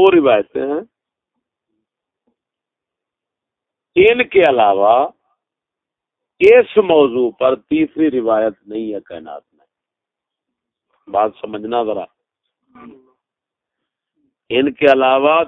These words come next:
تیسری روایت نہیں۔ یہ دو روایتیں،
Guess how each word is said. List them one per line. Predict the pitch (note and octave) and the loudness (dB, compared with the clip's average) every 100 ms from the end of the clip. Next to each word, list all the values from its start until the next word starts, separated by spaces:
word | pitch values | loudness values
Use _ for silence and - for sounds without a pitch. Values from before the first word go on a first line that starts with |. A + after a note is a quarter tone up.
| - | -4
تیسری | C#3+ C3+ - C#3 D3 | -4 -4 -4 -6 -4
روایت | A#2+ G#2+ G#2+ A#2+ A#2+ | -2 -2 0 0 -2
نہیں۔ | E3+ A3+ - _ _ _ _ _ _ _ _ _ C2+ _ _ C#4+ | -6 -6 -8 _ _ _ _ _ _ _ _ _ _ _ _ _
یہ | F#4 | -10
دو | - F#2 A2 A#2+ C#3 | -10 -10 -4 0 2
روایتیں، | C#3 G#2 E2 - C3 | 0 -4 -10 -12 -8